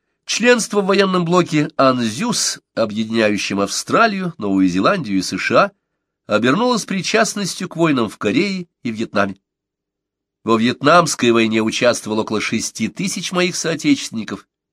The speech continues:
отнюдь немало для страны с трёхмиллионным населением, говорит Брейбрук. Как видите, новозеландцам приходилось вновь и вновь проливать кровь далеко за морями, то во имя верности британской короне,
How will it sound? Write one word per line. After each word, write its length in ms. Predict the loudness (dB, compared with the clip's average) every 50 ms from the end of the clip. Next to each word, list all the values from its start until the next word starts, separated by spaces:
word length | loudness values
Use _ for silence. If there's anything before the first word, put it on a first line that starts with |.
| _ _ _ _
отнюдь 420 | 0 0 0 0 0 -2 -2 -2
немало 440 | -2 -2 0 4 4 4 6 4 4
для 180 | 2 0 -2 -2
страны 440 | -2 -2 0 2 4 2 2 0 -4 -12 _ _
с 120 | -20 -10 0
трёхмиллионным 720 | 2 2 2 4 4 4 4 6 6 6 4 2 0 -2
населением, 580 | -4 -6 -6 -4 -2 -2 -2 -2 -2 -4 -6 -10 _ _ _ _ _ _ _
говорит 240 | -2 0 0 0
Брейбрук. 520 | 0 0 2 2 2 0 -2 -6 -8 -14 -20 _ _ _ _ _ _ _ _ _
Как 260 | -2 0 0 0 2 0
видите, 580 | 0 2 2 0 0 0 0 0 0 0 -2 _ _ _ _ _ _ _
новозеландцам 880 | 0 2 4 4 4 4 2 4 4 6 6 4 4 2 0 0 0 0
приходилось 640 | -4 -4 -2 -2 -2 -2 0 0 0 0 0 0 -2
вновь 340 | -2 -2 0 0 0 0 -2
и 80 | -4 -2
вновь 400 | 0 2 4 4 4 4 2 -2
проливать 420 | -6 -4 -2 0 0 0 0 -2
кровь 320 | -6 -2 0 0 0 2
далеко 360 | 2 0 0 0 0 -2 -2 0
за 120 | 0 2
морями, 520 | 2 2 4 4 4 4 4 2 -2 -8 _ _ _ _ _ _ _ _
то 160 | 0 2 4 4
во 120 | 4 4
имя 160 | 4 4 4
верности 460 | 6 6 6 6 4 2 -2 -4 -4
британской 640 | -2 -2 -2 2 4 4 4 4 2 0 -4 -4 -2
короне, 400 | 0 0 2 2 2 0 -2